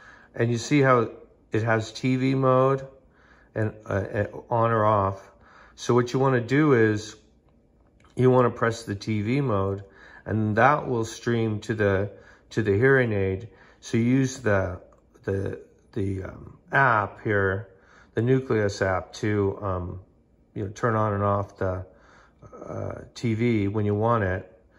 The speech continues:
And then you could also adjust the volume, but I don't recommend that. This, this volume is set for,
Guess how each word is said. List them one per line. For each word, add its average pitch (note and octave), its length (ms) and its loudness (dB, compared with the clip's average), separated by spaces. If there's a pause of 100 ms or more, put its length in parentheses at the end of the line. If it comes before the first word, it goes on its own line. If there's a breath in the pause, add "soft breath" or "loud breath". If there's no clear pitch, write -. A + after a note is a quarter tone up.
(280 soft breath)
And A2+ 160 -2
then G#2+ 380 2 (340 soft breath)
you B2+ 280 2
could E3 420 6
also B2+ 540 4
adjust A2 380 -2
the A2+ 80 -4
volume, B2+ 540 4
but G#2+ 140 2
I A2 140 4
don't A#2 200 0
recommend A#2 560 0
that. A2 340 0 (220 loud breath)
This, D3 400 0 (140)
this D3 180 -2
volume B2 400 2
is F#2+ 140 -2
set A2+ 360 0
for, G#2 480 -2